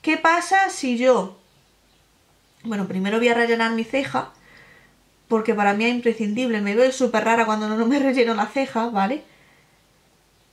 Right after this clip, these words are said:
Y ahora lo que voy a hacer es engrosarla de abajo,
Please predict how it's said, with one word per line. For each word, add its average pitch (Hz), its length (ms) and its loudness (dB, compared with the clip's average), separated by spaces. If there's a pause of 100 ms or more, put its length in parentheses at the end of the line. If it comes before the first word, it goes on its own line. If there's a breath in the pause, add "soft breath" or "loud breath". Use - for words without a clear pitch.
(380)
Y 294 140 0
ahora 359 320 4
lo 330 140 2
que 311 60 -4
voy 294 100 0
a 294 60 2
hacer 302 240 2
es 233 340 0
engrosarla 233 640 2
de 202 60 0
abajo, 269 520 0